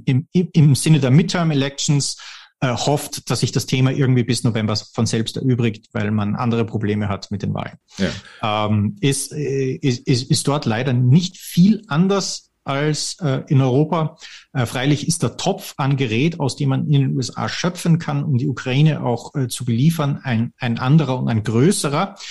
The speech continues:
Speaker 1: Deshalb sind Halbmaßnahmen aus Washington im Vergleich zu Halbmaßnahmen aus Europa immer noch ein Segen.
Speaker 2: Ja, wenn ich, äh, wenn ich da jetzt drauf schaue aus, ich versuche mal aus ukrainischer und auf,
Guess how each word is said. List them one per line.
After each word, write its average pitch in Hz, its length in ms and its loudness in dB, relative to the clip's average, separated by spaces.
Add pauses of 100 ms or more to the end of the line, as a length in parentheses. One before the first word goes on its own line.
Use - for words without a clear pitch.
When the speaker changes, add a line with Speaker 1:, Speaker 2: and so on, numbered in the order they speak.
(260)
Speaker 1:
Deshalb 131 260 -2
sind 139 320 0
Halbmaßnahmen 170 840 2
aus 127 180 -6
Washington 160 600 4
im 139 100 0
Vergleich 123 420 -4
zu 127 200 -2
Halbmaßnahmen 123 760 -2
aus 113 160 -4
Europa 120 440 -2
immer 143 200 2
noch 123 260 -2
ein 127 140 0
Segen. 113 520 -2 (260)
Speaker 2:
Ja, 90 240 -2 (220)
wenn 101 100 0
ich, - 260 -6
äh, 113 280 2
wenn 110 180 -2
ich - 100 -6
da 143 140 -4
jetzt 139 180 -8
drauf 117 300 -6
schaue 110 400 -4
aus, 101 380 -6 (440)
ich - 120 -20
versuche 110 280 -4
mal 104 320 0
aus - 220 -10
ukrainischer 127 520 -4
und 95 140 -4
auf, - 160 -14